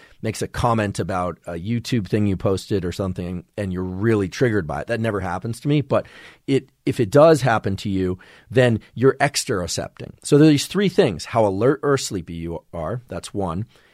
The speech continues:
how good or bad you feel, that's two; and then whether or not most of your attention is directed outward or whether or not it's directed inward.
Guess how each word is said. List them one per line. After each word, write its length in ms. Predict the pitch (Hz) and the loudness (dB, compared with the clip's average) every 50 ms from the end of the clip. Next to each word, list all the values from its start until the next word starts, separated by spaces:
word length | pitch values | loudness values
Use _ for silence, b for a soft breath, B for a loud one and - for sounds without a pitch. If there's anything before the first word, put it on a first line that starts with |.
| b b b | b b b
how 320 | - 135 123 113 107 104 | -4 -2 0 0 0 0
good 340 | 92 92 - 131 135 147 170 | -2 0 4 6 6 6 6
or 160 | - 131 120 | 4 2 4
bad 320 | 107 117 107 101 98 80 | 4 4 4 4 2 0
you 100 | 82 82 | -4 -8
feel, 320 | - - 92 82 90 113 120 - | -8 -8 -6 -6 -6 -6 -8 -6
that's 260 | - 95 - - - | -8 -8 -8 -8 -10
two; 320 | - - 131 113 98 98 b b b b b - | -4 0 0 0 0 -2 b b b b b -4
and 140 | 117 113 123 | -2 0 2
then 160 | 135 139 135 | 2 4 4
whether 160 | 135 135 143 | 4 4 4
or 60 | 139 | 2
not 160 | 131 123 - | 2 0 0
most 260 | 113 117 127 135 - - | 2 2 2 2 2 0
of 80 | 135 | 0
your 140 | 123 127 120 | 2 2 2
attention 400 | 110 - 120 110 104 - 120 110 | 2 0 -2 -4 -2 -2 -2 -4
is 120 | 98 92 | -4 -4
directed 400 | - 104 98 92 95 - - 87 - - | -4 -4 -4 -4 -4 -6 -10 -12 -8 -2
outward 460 | - 120 127 139 151 160 175 170 165 b b b b | 0 0 2 2 2 2 2 2 -2 b b b b
or 120 | - 110 104 | -6 -4 -2
whether 220 | 107 104 98 104 | 0 0 0 0
or 60 | 95 | -2
not 120 | 95 90 - | -2 -4 -6
it's 100 | - - | -8 -10
directed 440 | - 90 80 78 - - 87 - - | -8 -8 -8 -8 -8 -12 -16 -14 -12
inward. 460 | - 90 82 71 69 67 - - | -14 -12 -12 -12 -12 -14 -14 -18